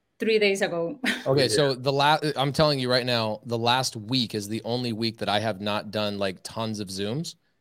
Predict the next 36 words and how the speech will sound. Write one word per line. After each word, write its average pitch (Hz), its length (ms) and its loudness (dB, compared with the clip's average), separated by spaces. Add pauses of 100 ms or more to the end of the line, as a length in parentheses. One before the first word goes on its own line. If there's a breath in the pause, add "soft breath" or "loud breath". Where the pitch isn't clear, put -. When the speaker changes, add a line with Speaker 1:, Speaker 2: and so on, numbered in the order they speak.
(300)
Speaker 2:
So 131 180 2
Speaker 3:
Okay. 107 140 0
Speaker 1:
Yeah, 139 180 6
we 139 100 0
Speaker 2:
every, 160 140 6
Speaker 1:
do. 196 160 -4
Speaker 2:
every 151 260 8
week 139 420 2 (440)
we 123 100 -2
do 117 160 0
three 139 400 2
Zooms 120 480 0
just 117 220 -2
around 113 240 0
paperwork, 95 500 -4 (380)
okay? 104 240 -2 (200)
Speaker 1:
Mm-hmm. 226 360 0 (240)
Speaker 2:
So 127 160 2
my 123 180 4
operations 127 640 2
manager, 139 420 0
my 113 160 -2
transaction 107 560 -4
coordinator, 135 640 0
everybody 131 460 2
on 123 100 0
my 117 140 2
team 117 260 -4
comes 110 240 -4
in 110 240 -2
on 107 460 -4
three 123 260 -4
different 123 240 0
Zooms 117 360 -2
per 123 180 0
week, 104 360 -4